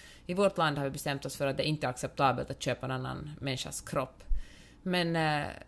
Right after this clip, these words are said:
problematiken här är det att om det resulterar i att, resulterar i att en massa kvinnor verkligen ha-, får det mycket sämre eftersom de ändå kommer att jobba som, som, eh,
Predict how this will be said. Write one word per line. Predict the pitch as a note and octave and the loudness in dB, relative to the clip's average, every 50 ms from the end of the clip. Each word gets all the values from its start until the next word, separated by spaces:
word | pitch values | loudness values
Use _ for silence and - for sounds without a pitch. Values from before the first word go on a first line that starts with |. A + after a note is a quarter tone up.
| - - - | -18 -14 -6
problematiken | - F3 F3+ F3+ F3+ E3+ - A3 G3+ - F3+ | -2 0 2 2 2 2 2 0 2 2 2
här | F3 G3 G#3 F3+ E3 | 2 4 6 6 4
är | D3+ | 4
det | D3+ E3 D#3+ | 4 4 4
att | D3+ D3 D3 D3 D3+ | 4 4 2 0 0
om | D#3 D3+ | 0 0
det | D#3 D3+ | 2 0
resulterar | D#3+ D#3 - D#3+ D#3 F#3 E3+ D3+ - - D3 | 0 0 -2 0 0 2 0 2 0 0 0
i | D3 C#3+ | 2 0
att, | D3 C#3+ - | 0 0 -2
resulterar | - - E3 D#3+ E3 D#3+ D#3+ G3 F#3 D#3+ D3+ | -2 0 0 0 0 2 4 4 4 4 2
i | D3+ D3 | 2 0
att | C#3+ - | 0 0
en | D3+ D3+ | 0 0
massa | D3+ D3+ D3 - - | 0 0 0 -2 -4
kvinnor | C#3+ - - D#3+ D#3 D3 C#3 C#3 | -6 -4 -2 0 0 0 0 0
verkligen | C#3 C#3 C#3+ - - D3+ D3+ D3+ - D3+ D3 D3+ D#3 - - - - - - - - - - - - - - - - - - | -2 -2 -4 -4 -4 -2 0 0 0 0 -2 -6 -8 -12 -20 -20 -20 -20 -20 -20 -20 -20 -20 -20 -20 -20 -18 -16 -14 -10 -10
ha-, | F3+ | -8
får | E3+ - - F3+ E3+ D#3+ | -4 2 6 6 8 8
det | D#3+ | 6
mycket | E3 E3 D#3+ - E3 | 4 2 0 -2 -2
sämre | - - A#3 A3 F3+ D3 C3+ C#3+ C#3 C#3+ D#3+ | 0 2 2 4 4 2 2 2 0 0 -2
eftersom | - - - - D3 C#3+ - - | -4 -6 -4 -4 -4 -4 -4 -2
de | D3+ D3 E3 | -4 -2 0
ändå | E3 E3 D3+ | 0 0 0
kommer | D3 - C#3+ C3+ C#3 | 0 -2 -2 -4 -2
att | D3+ D3 - | -4 -2 0
jobba | C#3 C#3 C#3+ C#3+ C#3+ | -2 -2 0 -2 -2
som, | - C#3 C3+ C#3 C#3+ - - - - - - - - - | -2 -2 -2 -4 -6 -12 -16 -20 -20 -20 -20 -20 -16 -10
som, | - - - D#3+ C#3+ C3+ C3+ C#3 C#3 | -6 0 2 2 2 2 2 0 0
eh, | C#3 C#3 C3+ C#3+ | 0 0 0 -2